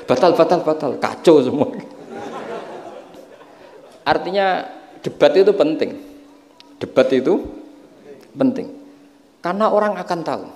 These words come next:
Makanya Alfiyah dari awal sudah memaklumatkan faikotan Alfiyah tabni mu'ti. Karena set-,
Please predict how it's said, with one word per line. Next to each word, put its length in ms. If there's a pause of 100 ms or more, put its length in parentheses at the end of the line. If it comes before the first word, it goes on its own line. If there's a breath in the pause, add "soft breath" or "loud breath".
(880)
Makanya 400
Alfiyah 400
dari 160
awal 320
sudah 160
memaklumatkan 800
faikotan 640
Alfiyah 480
tabni 240
mu'ti. 400
Karena 320
set-, 160